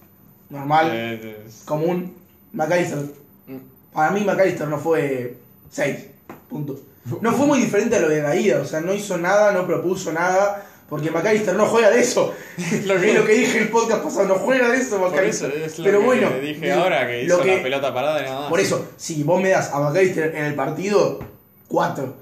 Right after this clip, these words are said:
Speaker 1: Ahora vos me lo das con las pelotas paradas, que lo hizo muy bien, seis. Después tenés, eh, para mí Almendra y Marcone, eh, para mí Almendra siete por lo que intentó,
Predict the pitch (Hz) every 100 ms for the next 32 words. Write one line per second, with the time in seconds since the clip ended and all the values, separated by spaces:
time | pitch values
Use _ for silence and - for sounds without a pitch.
0 | - - 147 151 160 160 160 151 - 170
1 | 147 170 156 165 156 120 127 139 151 170
2 | 175 175 196 214 - - _ - - -
3 | - - _ _ _ - - _ _ _
4 | - 165 180 180 175 170 - 165 151 147
5 | 147 147 143 143 160 170 180 180 180 156
6 | 143 180 190 170 123 - - _ _ _
7 | _ 147 135 135 131 131 131 135 151 165
8 | 196 202 180 165 165 190 190 160 - 180
9 | 180 143 143 143 143 120 165 185 -